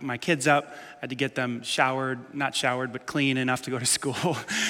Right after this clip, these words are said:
Um, I had to get them fed, make sure that they had their backpacks filled, and get them on the bus. And that was, so I was in charge of the morning routine. Now,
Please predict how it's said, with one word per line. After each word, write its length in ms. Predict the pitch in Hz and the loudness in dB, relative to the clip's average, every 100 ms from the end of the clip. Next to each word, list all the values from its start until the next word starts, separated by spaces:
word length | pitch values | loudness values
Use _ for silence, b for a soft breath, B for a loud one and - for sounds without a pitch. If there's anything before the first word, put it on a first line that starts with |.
| B B B | B B B
Um, 440 | - 139 127 127 131 | 4 4 4 0 -2
I 60 | 147 | 0
had 100 | 156 | 6
to 60 | |
get 120 | 160 160 | 6 6
them 120 | 170 | 0
fed, 680 | - 160 156 156 151 165 160 | 4 8 8 8 4 -6 -4
make 140 | 156 | -4
sure 180 | - 156 | 0 0
that 140 | 143 | 0
they 120 | 160 | -2
had 200 | 147 151 | 0 0
their 100 | 143 | 0
backpacks 600 | 135 143 143 147 139 - | 0 0 2 0 0 -4
filled, 240 | - 139 139 | -6 -6 -6
and 120 | 131 | -4
get 140 | 139 | -4
them 140 | 139 131 | -2 -4
on 100 | 127 | -4
the 80 | 120 | -4
bus. 300 | 120 117 - | -4 -2 -4
And 100 | 120 | -2
that 120 | 123 | -4
was, 120 | 127 | 2
so 100 | 165 | 6
I 60 | 190 | 6
was 140 | 180 | 6
in 60 | 165 | 0
charge 200 | 180 139 | -2 -2
of 80 | |
the 60 | 135 | -6
morning 220 | 135 135 | -6 -6
routine. 300 | 127 - 123 | -8 -6 -2
Now, 200 | 135 139 | 2 0